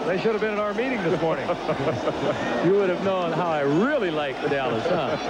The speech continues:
Speaker 2: Meantime, that last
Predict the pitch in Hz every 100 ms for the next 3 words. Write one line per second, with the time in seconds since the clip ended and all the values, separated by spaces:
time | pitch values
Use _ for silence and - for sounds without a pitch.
0 | 139 - - - - - - - - -
1 | - - - - - - - - - -
2 | - - - - - 147 202 214 214 202
3 | 214 220 214 185